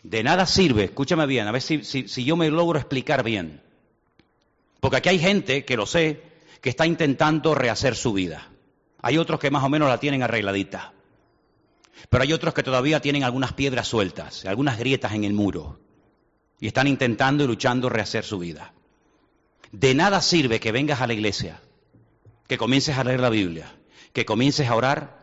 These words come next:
si no haces algo de vital importancia. Y creo que esa puede ser la razón por la que a veces hay gente que dice, "Jolín,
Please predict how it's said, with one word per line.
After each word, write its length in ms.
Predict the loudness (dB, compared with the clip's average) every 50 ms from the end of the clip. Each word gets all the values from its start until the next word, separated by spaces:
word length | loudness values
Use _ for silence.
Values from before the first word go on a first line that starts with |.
| _ _ _ _ -10
si 240 | -4 -2 0 2
no 180 | 2 4 4 2
haces 260 | 2 2 0 0 0
algo 320 | 2 2 2 2 2 0 2
de 80 | 2
vital 420 | 0 0 -2 -2 -2 -2 0 0 0
importancia. 600 | 0 0 0 -2 -2 -2 -2 -2 -2 -2 -4 -6
Y 80 | -6
creo 340 | -4 0 2 4 4 4 4
que 100 | 2 0
esa 220 | 0 0 0 -2
puede 220 | 0 2 2 2 2
ser 160 | 2 0 0
la 100 | 0 0
razón 520 | 0 -2 0 0 0 0 0 -2 -6 -10 -14 -20 _ -20 -20 -20 -12 -4
por 140 | 0 0 2
la 80 | 2
que 60 | 2 2
a 60 | 2
veces 160 | 0 2 2
hay 140 | 2 2 4
gente 280 | 4 4 2 2 0
que 80 | 0 0
dice, 280 | 0 0 -2 -2 -6 -6
"Jolín, 460 | -8 -8 -4 -2 0 0 0 0 -2